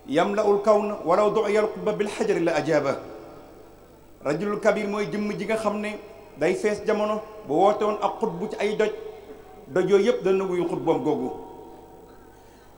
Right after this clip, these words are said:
Waaye rajulul kabir boobu ba tey ci rijaal yooyu suñu borom tudd ci foofu ci Alqur'an, ni ko Cheikh Ahmad Rafaay al Kabir waxee, nee na mooy jëmm yi nga xam ne dañuy natt seen wax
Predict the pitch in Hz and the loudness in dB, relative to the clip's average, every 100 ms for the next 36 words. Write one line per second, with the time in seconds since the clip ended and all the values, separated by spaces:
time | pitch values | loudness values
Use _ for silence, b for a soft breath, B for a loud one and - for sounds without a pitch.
0 | - 127 185 208 185 214 214 214 202 196 | 2 6 6 4 -2 -2 -2 -2 -2 -2
1 | 214 214 214 214 214 - - - - 170 | 0 0 0 0 -2 -8 -14 -12 -6 -4
2 | 180 208 202 214 - 208 208 214 190 208 | 4 4 4 0 -2 -2 -2 -2 -6 -8
3 | - 226 214 220 214 202 208 214 214 202 | -2 0 2 0 0 0 2 4 4 0
4 | - - - - - 123 143 185 214 208 | -8 -14 -14 -16 -12 -8 -2 2 4 4
5 | 214 214 226 214 214 214 208 214 220 220 | 4 2 4 4 4 0 2 4 4 4
6 | 214 - - - - - - - - - | 0 -2 -10 -12 -14 -16 -16 -18 -18 -20
7 | - 131 170 202 214 175 214 214 214 220 | -12 -2 0 2 0 0 -2 -4 -2 -2
8 | 220 214 220 220 - - - - - - | 0 0 0 -4 -8 -16 -18 -20 -20 -20
9 | - - - - 165 208 220 220 214 180 | -20 -20 -18 -2 0 2 0 -2 -6 0
10 | 214 214 220 | 2 6 4